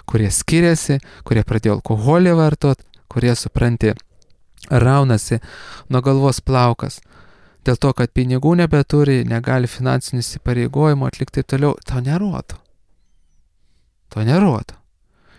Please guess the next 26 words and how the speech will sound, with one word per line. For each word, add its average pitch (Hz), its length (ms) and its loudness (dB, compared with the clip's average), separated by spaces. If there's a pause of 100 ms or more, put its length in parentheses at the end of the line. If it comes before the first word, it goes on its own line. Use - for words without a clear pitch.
(120)
Ir - 80 0
tada 143 240 0
pas 151 240 0
žmogų 143 400 2
užsitvirtina 120 880 -4 (1120)
psichikoj 143 480 -4
toks - 240 -6
momentas, 139 560 0
kad - 240 -14
karantinas 135 560 0
būtinas, 127 560 -6 (640)
nes 120 240 -4
va 113 80 0
karantinas, 120 720 -2
skaičiukai 120 480 -8
mažesni, 120 640 -2 (680)
kaukės 135 400 0
būtinos, 123 480 -2
nes 123 240 -2
vat - 80 -8
kaukės, 117 480 -4
skaičiukai - 480 -8
mažesni, 117 640 -6
va 185 160 -4
čia, 117 320 -8
da. 131 140 -8